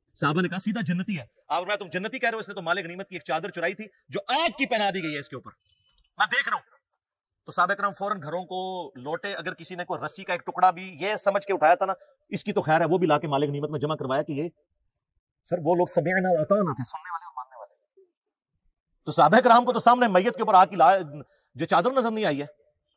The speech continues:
बुखारी मुस्लिम में हदीस है, नबी इस्लाम गुजर रहे थे, आप रुक गए, आपका खच्चर बिदक गया,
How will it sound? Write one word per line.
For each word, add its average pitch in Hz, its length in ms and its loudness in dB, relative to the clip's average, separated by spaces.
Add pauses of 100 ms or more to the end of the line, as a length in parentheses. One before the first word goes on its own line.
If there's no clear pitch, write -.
(180)
बुखारी 196 300 6
मुस्लिम 220 240 -2
में 220 60 2
हदीस 202 180 -2
है, 208 60 2
नबी 196 160 0
इस्लाम 196 240 0
गुजर 180 200 0
रहे 202 80 0
थे, 196 180 -2 (260)
आप 175 380 -2
रुक 220 200 2
गए, 170 100 -2
आपका 170 260 -6
खच्चर 175 280 -10
बिदक 160 220 -8
गया, 110 180 -16